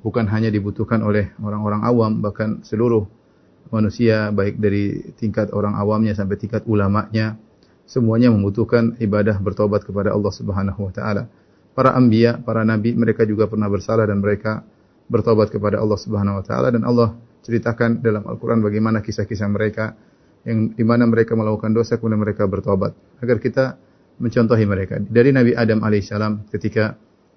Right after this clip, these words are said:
Allah melarang Nabi Adam dan Hawa untuk mendekati sebuah pohon, namun mereka, eh, melanggar, ya. "Fa akala minha," mereka berdua pun memakan dari, eh, buah dari pohon yang terlarang tersebut. Kemudian mereka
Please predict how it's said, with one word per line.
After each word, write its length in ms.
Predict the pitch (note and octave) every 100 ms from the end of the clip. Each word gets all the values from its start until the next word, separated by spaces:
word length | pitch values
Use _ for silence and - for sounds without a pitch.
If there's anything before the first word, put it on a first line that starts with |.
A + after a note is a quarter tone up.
| -
Allah 200 | A2 G2
melarang 400 | G#2+ G#2 G#2 G#2 - -
Nabi 240 | A2 G2+
Adam 240 | G#2+ G#2 G#2
dan 160 | G#2
Hawa 320 | F#2 G#2 G#2+
untuk 240 | G#2+ G#2 G#2+
mendekati 400 | G#2 G2+ G#2 G2+
sebuah 320 | G2+ G2+ -
pohon, 160 | C3 D3
namun 240 | B2 A#2
mereka, 420 | G#2 G2+ A2+ A#2 - _ _ _ _ _
eh, 80 | A#2+
melanggar, 560 | A2 G#2+ G#2+ G#2 G2+ F#2
ya. 160 | F#2+
"Fa 240 | - - G#2+
akala 240 | A2+ G#2+ G#2+
minha," 480 | A2 G2+ G#2 G#2 A2+
mereka 320 | G#2 G2 G#2
berdua 400 | G2+ A2 G#2+ G2+
pun 160 | A2+ G#2+
memakan 400 | G#2 G#2 A2 G2
dari, 240 | F#2+ A#2+ A#2 - _ _ _ -
eh, 120 | G#2+ G2+
buah 240 | G#2+ A2+
dari 160 | G2+ G2+
pohon 320 | A#2 G#2+ A2+
yang 80 | A2
terlarang 400 | G#2+ A2 A#2 A2+
tersebut. 480 | A2 C#3 D3 A2 - _ _ _ -
Kemudian 240 | A2+ A2+
mereka 560 | A2 G#2+ G#2 A2 G#2